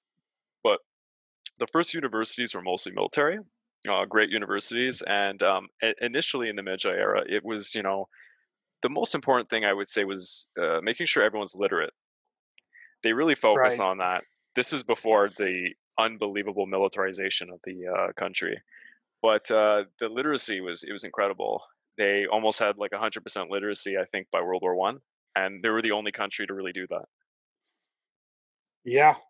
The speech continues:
Speaker 2: a lot of the other European countries, and especially China, was lagging behind in that. Might have something to do with China still being in the middle of an opium crisis, but we're not gonna go there.
Speaker 1: Yeah,
Speaker 2: Um,
Speaker 1: <sighs> poor China is, uh,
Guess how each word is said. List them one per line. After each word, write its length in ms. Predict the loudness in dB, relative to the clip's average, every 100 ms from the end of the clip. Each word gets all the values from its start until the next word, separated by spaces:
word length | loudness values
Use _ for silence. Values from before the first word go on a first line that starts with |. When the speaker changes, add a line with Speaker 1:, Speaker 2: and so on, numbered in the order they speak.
| _ -8
Speaker 2:
a 40 | 0
lot 300 | 6 8 8
of 80 | 4
the 160 | 4
other 180 | 4 4
European 520 | 4 4 4 2 0
countries, 560 | 0 -2 -2 -4 -2 -4
and 320 | -6 -8 -10 -10
especially 500 | -8 -2 -2 -2 -2
China, 360 | 0 2 0 -2
was 220 | -4 2
lagging 360 | 2 2 -2
behind 380 | 0 4 4 2
in 100 | -4
that. 260 | 2 2 0 _ -20 -20 -20 -20 -20 -20 _ _ _ _
Might 480 | 0 4 6 6 6
have 200 | 6 2
something 260 | 4 0 0
to 60 | 2 6
do 100 | 6
with 160 | 4
China 380 | 4 2 4 2
still 300 | 4 6 6
being 260 | 6 4 2
in 160 | -2
the 80 | 0
middle 240 | 4 4 4
of 80 |
an 160 | 0 -8 2
opium 400 | 2 4 2 4
crisis, 480 | 4 4 6 4 4
but 340 | 6 6 6
we're 100 | 2
not 180 | 2 2
gonna 200 | 0 0
go 120 | 2 6
there. 180 | 6 4 -4 -10 -10 -12 -18 _ _ _ _ _ _ -4
Speaker 1:
Yeah, 440 | 2 4 4 0 -2 -2 -2 -4
Speaker 2:
Um, 60 |
Speaker 1:
<sighs> 40 | 0
poor 200 | 4 4
China 540 | 4 2 2 0 -2 -4
is, 240 | -4 0
uh, 400 | 4 6 4